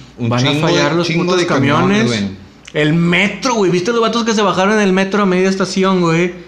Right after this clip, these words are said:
Speaker 1: Este, vi en las noticias que hubo un colapso en el metro, pero no supe bien y exactamente en qué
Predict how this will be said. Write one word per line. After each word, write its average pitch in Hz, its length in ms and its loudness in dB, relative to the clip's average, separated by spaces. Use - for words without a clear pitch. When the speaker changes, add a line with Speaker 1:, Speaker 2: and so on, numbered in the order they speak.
Speaker 1:
Este, 160 500 -2
vi 160 360 -2
en 185 920 0
las 143 120 0
noticias 202 720 -2
que 131 600 -2
hubo 147 300 0
un 127 160 -2
colapso 143 380 -2
en 151 60 -2
el 139 100 0
metro, 165 380 -4
pero 147 140 -2
no 135 160 -2
supe 165 680 -4
bien 147 340 -2
y 156 60 -4
exactamente 156 800 -6
en 123 140 -4
qué 127 840 0